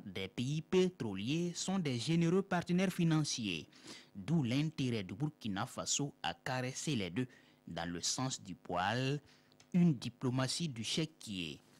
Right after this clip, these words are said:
Une monnaie unique dans l'espace cedao d'ici deux mille vingt, est-ce réalisable ? Se demande Sidoya,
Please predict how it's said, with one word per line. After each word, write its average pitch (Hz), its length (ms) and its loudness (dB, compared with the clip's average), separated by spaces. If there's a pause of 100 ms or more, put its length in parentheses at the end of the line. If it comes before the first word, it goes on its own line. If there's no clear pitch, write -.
(480)
Une 175 200 8
monnaie 160 320 6
unique 147 360 2
dans 131 100 2
l'espace 135 440 2
cedao 131 380 4
d'ici 123 280 -2
deux 123 120 2
mille 131 200 4
vingt, 92 360 -2 (140)
est-ce - 320 -4 (100)
réalisable ? 143 960 2
Se - 140 -4
demande 139 340 2
Sidoya, 123 560 0